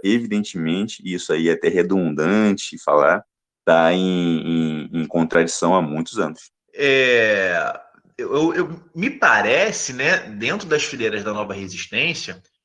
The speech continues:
Speaker 2: existe uma proporção que segue, inclusive, a maneira como a quarta teoria política avalia as outras teorias políticas, né?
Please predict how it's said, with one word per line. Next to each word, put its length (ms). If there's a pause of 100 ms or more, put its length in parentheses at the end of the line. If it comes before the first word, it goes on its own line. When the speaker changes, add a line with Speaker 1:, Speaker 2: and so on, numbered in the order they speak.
(140)
Speaker 2:
existe 520
uma 200
proporção 760
que 140
segue, 460
inclusive, 760
a 140
maneira 400
como 160
a 100
quarta 220
teoria 360
política 720 (380)
avalia 760
as 140
outras 300
teorias 340
políticas, 640
né? 180